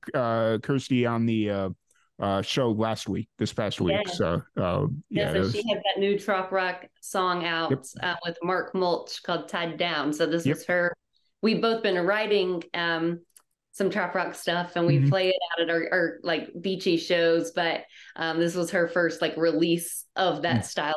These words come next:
Speaker 2: of music. So I was really proud of her for that, and I think she's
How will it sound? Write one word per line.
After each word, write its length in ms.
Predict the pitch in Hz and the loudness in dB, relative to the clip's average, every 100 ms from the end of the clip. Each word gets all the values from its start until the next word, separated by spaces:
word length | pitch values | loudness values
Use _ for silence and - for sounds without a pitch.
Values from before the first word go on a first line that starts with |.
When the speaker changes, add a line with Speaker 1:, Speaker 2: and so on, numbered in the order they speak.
| 151 | -4
Speaker 2:
of 60 | |
music. 400 | 160 156 139 147 | -4 -2 -2 -4
So 200 | - 175 | -4 0
I 140 | 156 156 | 2 2
was 120 | 156 | 2
really 180 | 165 156 | 2 2
proud 240 | 180 156 | 0 -2
of 100 | 196 | -2
her 180 | 165 151 | -2 -2
for 100 | 160 | 0
that, 280 | 151 143 139 | 0 0 -2
and 100 | 147 | -2
I 80 | 151 | -2
think 180 | 160 151 | -4 -6
she's 460 | 165 151 139 - | -4 -4 -6 -14